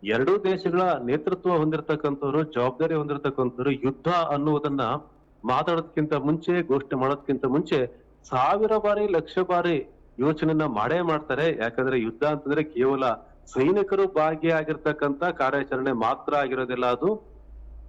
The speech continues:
ಸಾಮಾನ್ಯ ಜನಜೀವನದ ಮೇಲೆ, ದೇಶದ ಆರ್ಥಿಕ ಪರಿಸ್ಥಿತಿಯ ಮೇಲೆ,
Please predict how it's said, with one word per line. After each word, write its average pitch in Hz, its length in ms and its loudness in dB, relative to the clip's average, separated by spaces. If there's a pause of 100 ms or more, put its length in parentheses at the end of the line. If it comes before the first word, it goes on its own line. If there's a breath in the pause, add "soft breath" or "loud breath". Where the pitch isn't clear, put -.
(100)
ಸಾಮಾನ್ಯ 190 680 0
ಜನಜೀವನದ 165 640 2
ಮೇಲೆ, 165 640 0 (280)
ದೇಶದ 175 600 2
ಆರ್ಥಿಕ 175 520 0
ಪರಿಸ್ಥಿತಿಯ 160 680 0
ಮೇಲೆ, 165 580 0